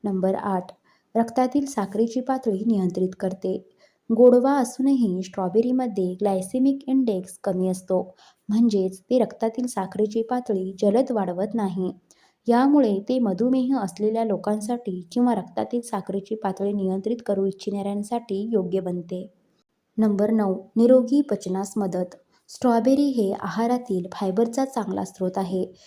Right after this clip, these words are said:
जे निरोगी पचनास प्रोत्साहन देते आणि बद्धकोष्ठता प्रतिबंधित करते. स्ट्रॉबेरीचे नियमित सेवन केल्याने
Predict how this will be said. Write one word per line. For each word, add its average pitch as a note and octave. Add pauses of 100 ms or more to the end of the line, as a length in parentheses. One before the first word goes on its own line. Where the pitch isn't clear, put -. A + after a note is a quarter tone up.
(180)
जे G#3
निरोगी G3
पचनास G#3+
प्रोत्साहन F#3+
देते F#3 (240)
आणि C4+
बद्धकोष्ठता G#3+
प्रतिबंधित G#3 (100)
करते. F#3+ (280)
स्ट्रॉबेरीचे C4+
नियमित A3
सेवन B3
केल्याने G#3